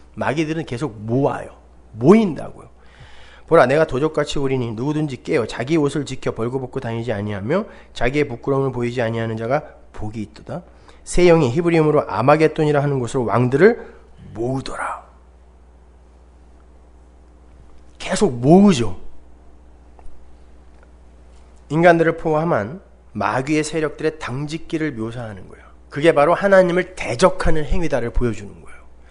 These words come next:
이게 바벨탑 건설의 현장이다. 그래서 바벨론 이야기 쭉 하다가 바로 이 이야기가 나오는 거예요.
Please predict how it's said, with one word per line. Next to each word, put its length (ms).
이게 240
바벨탑 540
건설의 380
현장이다. 560
그래서 160
바벨론 540
이야기 280
쭉 440
하다가 260
바로 140
이 260
이야기가 340
나오는 220
거예요. 300